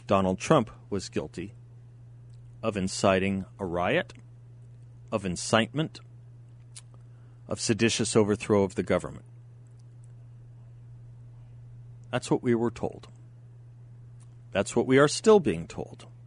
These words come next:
Some of those people are still in jail. Not a one of them, not a one of them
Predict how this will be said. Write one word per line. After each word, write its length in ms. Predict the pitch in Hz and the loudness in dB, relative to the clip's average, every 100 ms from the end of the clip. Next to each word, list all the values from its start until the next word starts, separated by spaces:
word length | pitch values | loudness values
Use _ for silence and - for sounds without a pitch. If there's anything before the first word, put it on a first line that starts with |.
| - - - - - - - - - - - - - - - - - | -20 -20 -20 -20 -20 -20 -20 -20 -20 -20 -20 -20 -20 -20 -20 -20 -16
Some 260 | - 110 | 0 4
of 140 | 113 107 | 4 6
those 220 | 120 - | 6 4
people 480 | - 131 160 165 165 - - - - - | 0 2 2 2 0 -14 -20 -20 -10 -2
are 80 | 123 | 0
still 360 | - 117 113 | 2 4 4
in 100 | 120 | 4
jail. 380 | 123 165 80 - - - - - - - - - - - - - - - - - - - - - - - - - - - - - - - - - - - | 2 4 2 -2 -16 -20 -20 -20 -20 -20 -20 -20 -20 -20 -20 -20 -20 -20 -20 -20 -20 -20 -20 -20 -20 -20 -20 -20 -20 -20 -20 -16 -16 -16 -20 -20 -10 0
Not 180 | 101 98 | 4 4
a 60 | |
one 200 | 92 120 | 6 6
of 120 | 90 | 4
them, 180 | - - - - - - - - - - - - - - - | -4 -18 -20 -20 -20 -20 -20 -20 -20 -20 -20 -20 -20 -20 -4
not 340 | 98 107 113 - - | 4 6 4 0 2
a 260 | 110 107 95 - | 4 2 -2 -8
one 220 | 98 107 | 2 2
of 140 | 82 - | 2 -4
them 260 | 57 - | -14 -16